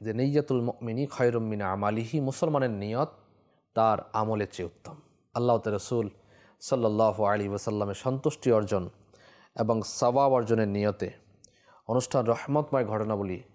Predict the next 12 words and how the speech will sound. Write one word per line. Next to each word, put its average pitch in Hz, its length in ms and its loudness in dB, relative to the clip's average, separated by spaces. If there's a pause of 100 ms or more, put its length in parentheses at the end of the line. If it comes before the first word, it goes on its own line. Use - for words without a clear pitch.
আমরা 92 340 -6 (1080)
দেখব, 104 340 0
শুনব 95 360 -4
ইনশাআল্লাহ 92 600 -4
তাআলা। 120 440 0 (640)
শিক্ষণীয় 165 580 2
মাদানী 123 320 4
ফুলগুলো 135 480 4
নিজে 113 240 4
শিখব, 143 300 0
অন্যের 127 240 4
নিকট 123 200 2